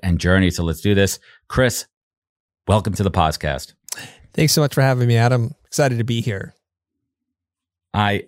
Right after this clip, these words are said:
Speaker 1: am excited to have you, man. And we were talking beforehand. It's always kind of funny when, you know, a, a good host does their homework, and research is important to anything that you do 'cause it comes through in the quality of the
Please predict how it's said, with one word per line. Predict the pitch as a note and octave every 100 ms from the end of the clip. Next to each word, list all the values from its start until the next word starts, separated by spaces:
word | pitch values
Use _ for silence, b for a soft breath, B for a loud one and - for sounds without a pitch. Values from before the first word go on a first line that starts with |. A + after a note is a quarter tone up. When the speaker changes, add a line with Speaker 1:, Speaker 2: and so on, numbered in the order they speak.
| -
Speaker 1:
am | G#2 G2+
excited | F#2+ - C#3+ D3
to | - A2+
have | G#2+ A2+
you, | G2
man. | F#2+ F#2
And | F#2 G2+
we |
were | G2+
talking | C#3+ C#3 C#3
beforehand. | A#2 G2+ A2 G#2 F#2+
It's | F#2 C3+
always | C#3
kind | - C3
of | F#2+
funny | F#2+ F#2+
when, | F#2 F#2 F2 B B -
you |
know, | G#2+ F#2 -
a, | A#2+ -
a |
good | B2+ F3+
host | D#3 C3+ B2 - G2+
does | G#2 F2+
their | G2
homework, | E2+ E2+ C2 B1 -
and | F#2 F#2 F2+ F2
research | G#2+ A2 A2+ G2+
is | G#2
important | F#2+ E2+ G2 - F2
to | -
anything | F2+ G2 F2+ G2
that | F2+
you | G#2
do | E2 E2+
'cause | G#2+
it | A2
comes | - G2
through | - F#2+
in |
the | F#2
quality | F2+ - D#2+ E2 F2
of |
the | D#2+